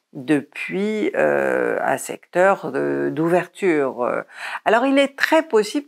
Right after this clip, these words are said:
qu'on vous fasse une proposition à laquelle vous ne vous attendiez absolument pas, puisqu'avec Uranus, on a de l'imprévu au pro-, au programme. En conséquence,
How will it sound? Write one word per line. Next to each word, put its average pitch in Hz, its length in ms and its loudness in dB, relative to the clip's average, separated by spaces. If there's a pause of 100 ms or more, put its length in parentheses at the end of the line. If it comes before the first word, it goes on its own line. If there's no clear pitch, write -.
qu'on 196 140 2
vous 190 120 -2
fasse 262 300 0
une 170 240 0
proposition 254 1300 0 (320)
à 170 40 4
laquelle 190 360 4
vous 180 160 0
ne 180 80 4
vous 160 160 -2
attendiez 156 680 0
absolument 135 640 -2
pas, 196 220 2
puisqu'avec 131 520 -4
Uranus, 139 500 -2
on 131 140 0
a 180 160 4
de 143 120 0
l'imprévu 156 1080 0
au 175 160 2
pro-, 147 400 -2
au 170 180 2
programme. 123 720 0 (640)
En 196 160 6
conséquence, 214 1300 2